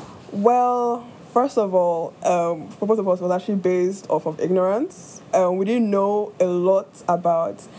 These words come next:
African history and storytelling. And as people of, you know, that grew up in Africa,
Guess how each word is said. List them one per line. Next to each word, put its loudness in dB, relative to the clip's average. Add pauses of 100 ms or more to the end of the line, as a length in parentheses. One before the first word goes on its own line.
(360)
African 0
history -2
and -6
storytelling. -2 (380)
And 2 (340)
as 0
people -2
of, 2 (360)
you 2
know, 0
that 2
grew 2
up -2
in -6
Africa, 2